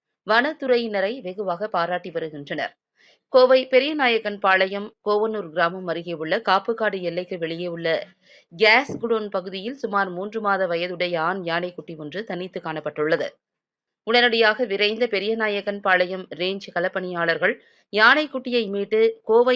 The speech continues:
வன பாதுகாவலர் மற்றும் கள இயக்குனருக்கு தகவல் தெரிவித்தனர். அதிகாரிகளின் அறிவுறுத்தலின் பேரில் ஆனைமலை புலிகள் காப்பகத்திலிருந்து சிறப்பு யானை கண்காணிப்பு குழு ஊழியர்கள்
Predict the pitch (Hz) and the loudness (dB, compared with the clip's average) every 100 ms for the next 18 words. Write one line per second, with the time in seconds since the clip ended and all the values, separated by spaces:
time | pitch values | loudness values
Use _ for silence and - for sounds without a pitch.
0 | 214 190 220 208 180 190 185 180 196 233 | 0 -4 -2 0 0 2 2 2 0 -4
1 | 185 180 180 170 185 214 165 185 208 208 | -8 -8 -12 -2 2 2 0 -4 -4 -4
2 | 175 165 165 175 214 180 165 147 147 156 | -4 -4 -6 -6 -6 -6 -6 -6 -6 -4
3 | 90 - _ _ _ _ _ _ - 226 | -4 -8 _ _ _ _ _ _ 0 2
4 | 262 294 302 285 277 277 254 233 226 233 | 2 0 0 0 -2 -2 -2 -4 -2 -2
5 | 226 214 208 190 196 214 - 190 208 226 | -2 -4 -6 -4 -4 -4 2 2 2 0
6 | 220 196 196 190 202 - 180 175 175 175 | -4 -6 -6 -6 -6 -2 -2 -2 -4 -4
7 | 170 170 180 240 - 208 226 233 190 180 | -8 -6 -4 -6 -4 -6 -4 -4 -2 0
8 | 196 180 180 185 175 175 170 175 165 165 | -2 -4 -4 -4 -4 -8 -8 -8 -8 -4
9 | 165 170 233 | -2 4 4